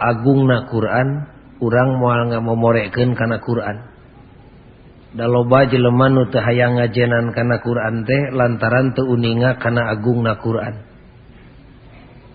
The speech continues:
Ngan eta kaagungan teh moal katembong lamun urang teu lalajo kana perkara nu teu agung.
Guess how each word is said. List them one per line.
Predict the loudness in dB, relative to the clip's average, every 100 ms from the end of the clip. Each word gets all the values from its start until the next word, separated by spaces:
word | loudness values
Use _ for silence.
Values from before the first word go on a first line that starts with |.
| -20 -20 -20 -20 -20 -20 -20 -20 -20 -16
Ngan | -2 2 2
eta | 2 0 0
kaagungan | 2 0 0 0 2 0 2
teh | 2
moal | 4 4 2 2
katembong | 0 0 -2 4 4 4
lamun | 4 4 2 2
urang | 2 4 2 2
teu | 2
lalajo | 4 4 2 2 2 0 -2
kana | -2 -2 -2 -6 -8
perkara | -2 -2 -2 0 2 4
nu | 2
teu | 0 0
agung. | 0 -2 -4